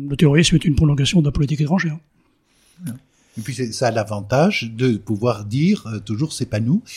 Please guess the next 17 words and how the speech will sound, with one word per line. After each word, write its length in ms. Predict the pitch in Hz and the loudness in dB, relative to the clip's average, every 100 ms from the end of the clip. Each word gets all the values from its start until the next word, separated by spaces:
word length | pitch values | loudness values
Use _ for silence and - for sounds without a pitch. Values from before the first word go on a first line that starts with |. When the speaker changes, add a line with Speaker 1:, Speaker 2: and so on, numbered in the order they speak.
| - - - | -14 -14 -14
Speaker 2:
c'est 220 | 110 - | -8 -4
des 140 | 113 110 | -2 -2
gens 160 | 123 | -2
incontrôlables, 880 | 113 98 95 - 107 120 160 175 135 | -4 -6 -8 -4 2 6 6 4 0
ah 240 | - 147 139 | 4 2 2
comme 140 | 117 | -2
c'est 160 | 110 120 | -2 -4
dommage 360 | 110 120 120 - | -4 -4 -6 -8
que 60 | |
c'est 200 | 110 101 | -10 -10
arrivé, 460 | 101 107 120 202 262 - - - - 131 | -8 -2 4 4 4 -8 -18 -20 -12 0
mais 280 | 151 214 | 6 6
ça 180 | 214 131 | 6 2
ne 120 | 123 | 0
trompe 340 | 117 - 180 160 | -2 0 0 0
personne, 680 | 123 - - 143 220 269 135 | -2 -2 2 6 6 6 2
euh, 280 | 131 120 | 0 -2